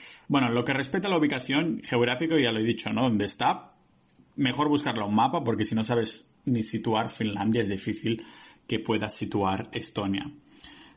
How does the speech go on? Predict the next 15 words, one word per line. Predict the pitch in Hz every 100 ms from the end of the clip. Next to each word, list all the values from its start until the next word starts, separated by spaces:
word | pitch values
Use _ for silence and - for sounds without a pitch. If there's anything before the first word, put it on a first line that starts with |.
| _ -
Bueno, | 185 147 127 -
Estonia | 131 165 165
puede | 160 156
considerarse | 147 127 131 120 120 - 139 123 117 104 110 -
en | 110
buena | 107 123 131
medida | 117 104 113 107 107 - _ _ - -
como | 123 113
un | 117 123
país | 120 110 120
nórdico, | 120 120 120 143
ya | 151 -
que |
está | 113 - 98
situado, | - 123 110 101 104 123 135 -